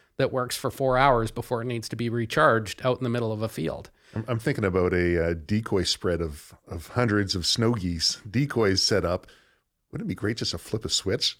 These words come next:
Speaker 2: <laughs> and have all of them just appear?
Speaker 1: Yeah,
Speaker 2: And then
Speaker 1: and, and again, you, you're trying to, you're trying to improve upon what's already out there.
Speaker 2: Sure.
Speaker 1: And one of the companies we work for, I won't name them, but they're a hunting company. They do a lot of decoy sales.
Speaker 2: Right.
Speaker 1: And they were not happy when I told them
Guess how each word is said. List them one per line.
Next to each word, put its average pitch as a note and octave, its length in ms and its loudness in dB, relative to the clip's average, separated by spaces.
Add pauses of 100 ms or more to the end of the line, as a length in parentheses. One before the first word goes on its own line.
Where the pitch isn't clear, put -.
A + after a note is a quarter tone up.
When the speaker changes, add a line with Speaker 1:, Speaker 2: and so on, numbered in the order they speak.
(100)
Speaker 2:
<laughs> - 100 -10
and E3+ 140 6
have A2+ 220 4
all A2 180 6
of G2+ 60 2
them A#2 180 4
just A2 200 2
appear? G#2 520 2
Speaker 1:
Yeah, E3 380 6
Speaker 2:
And - 80 -2
then D#3 120 8
Speaker 1:
and, D3+ 80 -4
and E3+ 220 6
again, E3 420 4
you, C#3+ 220 2
you're D3 180 2
trying E3+ 440 2
to, D#3 420 4
you're C#3 140 -6
trying E3+ 280 4
to D#3+ 140 4 (300)
improve E3+ 480 4
upon D3+ 320 4
what's C#3 180 2
already B2+ 380 2
out E3 240 0
there. - 100 -6
Speaker 2:
Sure. - 300 -6
Speaker 1:
And C#3+ 200 4
one D#3+ 140 4
of G3+ 60 6
the F#3+ 80 4
companies D3+ 480 0
we C3 80 -2
work B2+ 240 0
for, A2 240 -4
I A#2+ 40 0
won't B2+ 260 -4
name A2+ 240 -4
them, A2 180 -8
but A2+ 120 -10
they're B2+ 120 -6
a A#2 60 -4
hunting B2+ 280 -2
company. G#2 600 -6
They C#3 240 2
do B2+ 260 -2
a - 0 -
lot A#2 220 0
of G2+ 80 -4
decoy A2+ 340 -4
sales. - 540 -10
Speaker 2:
Right. F#2+ 100 -10 (260)
Speaker 1:
And C3 520 -2
they C3+ 180 0
were C3+ 160 0
not C3 180 4
happy B2 320 2
when G#2 160 -4
I G#2 80 0
told G#2 260 -2
them A2 300 -4